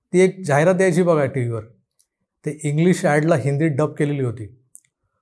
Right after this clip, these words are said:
"पहिले मैं बहुत बीमार होता था", त्या टाईपची. "पहिले मैं मातोश्री के खिडकी तक भी चल नहीं सकता था, अब मैं दौड़ के मातोश्री के बाहर मालेगांव तक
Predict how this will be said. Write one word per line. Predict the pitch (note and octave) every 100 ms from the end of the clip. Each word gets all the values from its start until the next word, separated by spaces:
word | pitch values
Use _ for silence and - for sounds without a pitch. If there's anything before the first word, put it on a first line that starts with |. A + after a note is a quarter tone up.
| _ _ -
"पहिले | C#3+ E3+ G#3
मैं | F3+ F3+ B2
बहुत | C3 D#3+ - - _ _ _ _
बीमार | B2+ B2 C3+ D3+
होता | B2 A2 F#2
था", | - F#2+ _ _ _ _ _ _ -
त्या | B2+
टाईपची. | A#2+ A2+ - _ _ _ _ _ -
"पहिले | C#3 D3+
मैं | F3+ F#3
मातोश्री | D#3+ C3 D#3 - D#3+
के | E3+
खिडकी | E3 C3 C3 F3+
तक | E3
भी | C#3+ E3+
चल | F3 C#3+
नहीं | D#3 D3
सकता | D#3 B2+ - A#2+
था, | G#2 B2 - _ _ _ _ _ -
अब | C#3+ C#3+
मैं | E3 C#3
दौड़ | D3 F#3
के | G3 F3
मातोश्री | D3+ C3 D3+ B2+ D3
के | D3
बाहर | A#2+ B2+ D3
मालेगांव | B2+ A#2+ A#2+ C3 C#3+
तक | F#3+